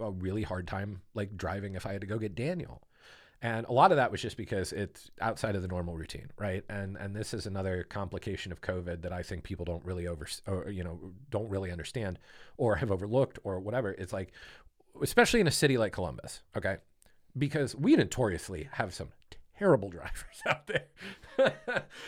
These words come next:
Um, so you take that element out of things, you work from home all the time, you know, you, you've got the constant, you know, talk box telling you the world is ending, stay home or you're gonna die,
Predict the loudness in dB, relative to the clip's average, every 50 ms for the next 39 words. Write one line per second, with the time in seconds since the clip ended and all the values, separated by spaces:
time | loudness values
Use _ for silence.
0 | -12 -4 2 4 6 6 6 4 2 0 -4 -10 -14 -18 -18 -18 -18 -12 -6 -2
1 | 4 6 6 6 6 4 2 -4 -12 -20 -20 -14 -8 -6 -6 -4 -2 0 0 0
2 | 0 0 0 2 2 2 4 4 2 2 0 2 4 4 6 6 4 2 2 -2
3 | -4 -4 -6 -6 -6 -8 -8 -10 -12 -16 -18 -12 -2 2 4 6 8 8 8 8
4 | 6 2 -2 0 2 4 4 4 4 4 2 2 0 -2 -4 -8 -8 -8 -6 -6
5 | -8 -8 -10 -12 -16 -20 -20 -20 -20 -20 -20 -20 -20 -20 -8 -2 0 2 2 4
6 | 2 2 0 0 0 0 0 2 0 -2 0 2 4 4 4 4 2 0 -6 -4
7 | -2 0 0 -2 -2 0 0 0 0 0 -2 -2 0 0 -2 -2 -4 2 4 6
8 | 6 6 4 2 2 4 4 4 4 2 0 -2 -8 -6 -4 -2 0 0 0 -2
9 | -2 -2 0 0 0 0 -2 -2 -2 0 2 4 6 6 6 6 4 2 0 0
10 | -2 0 -2 -2 -2 -2 -2 0 4 4 4 4 6 6 8 8 8 6 4 2
11 | 0 0 0 0 -2 -2 -2 2 4 6 6 6 6 4 2 0